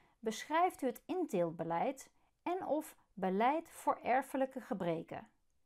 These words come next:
Het opstellen van zo'n beleid is niet verplicht volgens de fokkerijverordening.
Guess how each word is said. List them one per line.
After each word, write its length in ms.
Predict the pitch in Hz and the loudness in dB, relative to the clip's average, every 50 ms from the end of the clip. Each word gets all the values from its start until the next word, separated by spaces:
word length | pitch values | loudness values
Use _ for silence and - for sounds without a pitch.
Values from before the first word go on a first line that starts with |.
| _ _ _ _ _ _ _ _ _ _ _ _ | _ _ _ _ _ _ _ _ _ _ _ _
Het 220 | - 220 233 - - - | -8 -8 -8 -8 -2 2
opstellen 560 | - 381 370 - - - 220 185 170 175 180 | 2 2 2 0 -4 -2 0 0 0 0 -2
van 160 | - 180 175 | -2 -4 -4
zo'n 180 | 190 185 180 175 | -4 -4 -2 0
beleid 480 | 208 226 247 196 160 196 254 - - _ _ _ _ - | 2 4 4 4 2 0 -4 -6 -8 _ _ _ _ -8
is 140 | 233 208 | -4 2
niet 320 | 190 214 226 269 370 370 - | 6 6 8 8 6 4 0
verplicht 460 | - 294 262 - 190 175 175 - - | -4 -4 -2 0 0 0 0 -2 -6
volgens 360 | - - 180 170 170 160 - | -6 -6 -4 -4 -6 -6 -8
de 80 | - 190 | -8 -8
fokkerijverordening. 1160 | - - 190 180 185 190 175 175 175 175 165 - 185 - 170 165 170 175 175 175 175 175 175 | -6 -4 -6 -6 -4 -4 -2 0 0 0 0 -2 -4 -2 -2 -2 -4 -4 -6 -8 -8 -10 -14